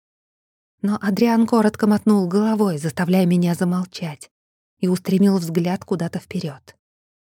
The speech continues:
Гравий заскрипел по дорожке совсем близко, а затем послышалось тактичное покашливание и голос кого-то из стражей. «Командор Райген, что-то случилось?»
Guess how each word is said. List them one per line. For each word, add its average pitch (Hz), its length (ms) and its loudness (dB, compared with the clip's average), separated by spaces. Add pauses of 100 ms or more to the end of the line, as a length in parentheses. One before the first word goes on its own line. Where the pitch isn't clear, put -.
(140)
Гравий 226 400 0
заскрипел 214 540 -2
по 160 100 -4
дорожке 180 460 -2
совсем 202 420 -4
близко, 151 480 -8 (460)
а 185 100 -4
затем 214 380 -2
послышалось 226 600 0
тактичное 156 640 -6
покашливание 208 920 -2 (160)
и 226 140 2
голос 185 400 0
кого-то 170 360 -4
из 180 100 -6
стражей. 143 580 -14 (720)
«Командор 180 580 -2
Райген, 160 600 -6
что-то - 280 -8
случилось?» 196 640 -8